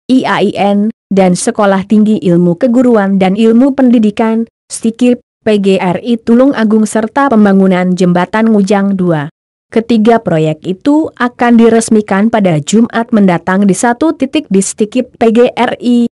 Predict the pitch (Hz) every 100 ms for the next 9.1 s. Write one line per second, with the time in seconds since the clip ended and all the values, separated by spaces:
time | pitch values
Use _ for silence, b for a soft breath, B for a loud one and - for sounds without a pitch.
0 | _ 196 190 180 - 277 240 226 214 196
1 | 202 185 143 156 _ _ _ _ _ _
2 | _ _ _ _ _ - 185 185 185 190
3 | - 202 196 233 - - 180 202 202 180
4 | - 208 202 196 196 208 208 202 196 185
5 | 170 160 175 175 226 208 220 190 - 247
6 | 254 - - 220 220 220 214 202 196 185
7 | 180 196 202 240 196 - 214 196 220 214
8 | 202 190 185 180 156 165 165 175 180 160
9 | 147